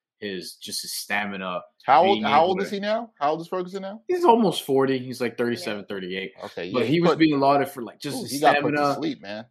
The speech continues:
Speaker 1: his
Speaker 2: Ooh.
Speaker 1: stamina being well-rounded. And yeah, when you get knocked out like that, it's very difficult to recover. But before that, he was putting, like, Kevin Lee in a triangle choke and beating Rafael Dos Anjos and Edson Barbosa. He beat him in,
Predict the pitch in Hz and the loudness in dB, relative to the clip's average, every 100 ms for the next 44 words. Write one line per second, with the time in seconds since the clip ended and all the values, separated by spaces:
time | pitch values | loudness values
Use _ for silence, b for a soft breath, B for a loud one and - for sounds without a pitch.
0 | - 113 277 277 143 147 147 147 131 135 | -20 -8 -6 -2 -2 -2 0 -2 0 0
1 | 131 131 120 113 131 131 135 127 110 147 | 2 0 0 2 0 0 -4 -4 -6 -8
2 | 302 107 104 107 151 175 135 123 - 113 | -8 -10 -10 -10 -8 -8 -6 -6 -6 -10
3 | - 110 - 95 92 110 95 110 123 113 | -10 -12 -8 -8 -8 -12 -12 -6 -6 -6
4 | 120 127 117 113 - 101 - 131 151 123 | -8 -8 -10 -10 -10 -14 -6 -4 -4 -6
5 | 101 95 - 131 127 120 107 120 123 - | -10 -16 -4 -2 -2 -4 -4 -4 -6 -8
6 | - 117 113 98 90 - 113 113 104 117 | -8 -6 -6 -8 -10 -8 -8 -6 -6 -4
7 | 113 98 - 107 110 110 101 - 113 107 | -4 -8 -12 -6 -4 -4 -8 -10 -12 -10
8 | 98 90 107 101 104 107 - 104 101 92 | -14 -12 -12 -10 -8 -8 -6 -8 -8 -10
9 | 90 - 85 104 104 98 - - 80 90 | -12 -8 -6 -6 -8 -10 -12 -16 -18 -14
10 | 95 98 90 87 - 98 - 117 95 - | -14 -12 -8 -10 -8 -12 -10 -10 -10 -12
11 | 101 95 85 | -14 -14 -16